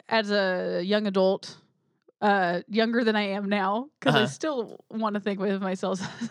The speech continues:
Speaker 1: as a young
Speaker 2: Hey, you're not
Speaker 1: adult.
Speaker 2: thirty yet, so
Speaker 1: Okay.
Speaker 2: you're not, you're a young adult.
Speaker 1: But, um, years ago, it, I would just think, like, how lame that is when I
Speaker 2: I
Speaker 1: make
Speaker 2: know.
Speaker 1: these discoveries.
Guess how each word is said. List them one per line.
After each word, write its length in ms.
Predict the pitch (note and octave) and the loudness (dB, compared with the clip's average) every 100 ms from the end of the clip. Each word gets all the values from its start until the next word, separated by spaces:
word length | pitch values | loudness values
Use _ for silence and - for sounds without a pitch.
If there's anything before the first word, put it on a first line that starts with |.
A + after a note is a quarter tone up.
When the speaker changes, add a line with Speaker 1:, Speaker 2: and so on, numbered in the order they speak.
| - - | -12 -6
Speaker 1:
as 80 | C4+ | -2
a 60 | |
young 200 | A3+ G#3+ | -2 2
Speaker 2:
Hey, 100 | G#3 | 4
you're 160 | F3+ D#3 | 4 4
not 140 | A3 | 4
Speaker 1:
adult. 80 | B3 | 4
Speaker 2:
thirty 240 | G3 E3 A#2+ | 2 2 2
yet, 280 | F#2+ F2 | 0 -2
so 340 | - C#3 B2 A2+ | 2 2 2 0
Speaker 1:
Okay. 220 | - A2 | -6 -4
Speaker 2:
you're 180 | B2 D3 | 0 0
not, 180 | E3 C#3+ | 0 0
you're 160 | D3 | 0
a 40 | D#3 | 2
young 220 | C#3 C3+ | 2 0
adult. 340 | A#2 G2+ F2 - | 0 -2 -4 2
Speaker 1:
But, 180 | D4 C#4 | 4 6
um, 440 | B3+ G3 F#3 G3+ _ A3 | 4 2 -4 -12 _ -4
years 320 | C4 D4+ C#4+ | 0 0 0
ago, 320 | A#3+ A3 G#3 | 2 2 2
it, 160 | G3+ _ | -2 _
I 140 | G3+ A3 | 2 2
would 160 | A3 G#3+ | 2 0
just 180 | G#3 - | -2 -2
think, 220 | G#3+ G3 | -4 0
like, 140 | F#3+ | 0
how 160 | G3 F#3 | 2 0
lame 340 | F3 F3+ G3 | 2 0 0
that 180 | G3+ G#3 | -2 0
is 340 | A3 A3+ B3 | 0 0 -4
when 120 | A#3 G3+ | 0 0
I 140 | F#3+ - | 0 -2
Speaker 2:
I 80 | |
Speaker 1:
make 140 | G3 F#3 | 0 4
Speaker 2:
know. 220 | G3 F3 | 4 4
Speaker 1:
these 80 | A#2 | 2
discoveries. 760 | F#3 - F#3 G3 G#3+ B3+ C#4 | -2 0 0 2 0 -2 -6